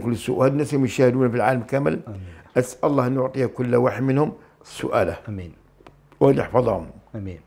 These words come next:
Speaker 1: نسأل أن يحفظ بيوت المسلمين من الدمار والخراب.
Speaker 2: آمين يا رب، آمين.
Speaker 1: نسأل الله عز وجل أن يودد وأن يؤدم بين الأزواج.
Speaker 2: آمين يا رب.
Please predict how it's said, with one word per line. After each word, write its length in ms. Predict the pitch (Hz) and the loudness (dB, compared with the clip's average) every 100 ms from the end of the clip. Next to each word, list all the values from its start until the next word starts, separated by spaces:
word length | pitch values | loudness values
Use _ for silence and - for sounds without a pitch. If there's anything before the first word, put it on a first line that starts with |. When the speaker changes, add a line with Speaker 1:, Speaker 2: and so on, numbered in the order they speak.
| _ _ _ - _ - - - - | _ _ _ -20 _ -20 -20 -8 -6
Speaker 1:
نسأل 180 | 110 | 2
أن 100 | 151 | 4
يحفظ 280 | 151 127 147 | 4 4 6
بيوت 420 | 143 135 147 147 | 6 6 4 4
المسلمين 580 | 147 139 - 135 151 151 | 0 0 -2 -2 0 0
من 140 | 139 127 | 2 2
الدمار 560 | 113 127 123 135 127 | 2 2 4 4 4
والخراب. 540 | 120 - 113 123 120 - - | 2 0 0 4 2 0 -4
Speaker 2:
آمين 380 | 120 113 131 117 | 0 2 4 4
يا 100 | 104 | 0
رب، 180 | 98 110 | -2 0
آمين. 360 | 110 131 104 - - - - _ | 2 2 0 -4 -20 -20 -20 _
Speaker 1:
نسأل 280 | - - 165 | -2 2 4
الله 160 | 151 | 6
عز 320 | 139 156 117 135 | 6 4 2 4
وجل 300 | 139 135 - - | 6 4 0 0
أن 140 | 147 | 2
يودد 440 | 143 156 131 143 | 4 4 4 4
وأن 380 | 135 131 139 143 | 6 6 4 2
يؤدم 460 | 160 - 147 147 147 | 0 0 0 2 2
بين 260 | 135 143 | 4 2
الأزواج. 540 | 139 139 104 117 107 98 | 2 -2 0 0 0 0
Speaker 2:
آمين 380 | 120 131 135 123 | 2 6 6 6
يا 160 | 120 | 6
رب. 100 | 127 | 4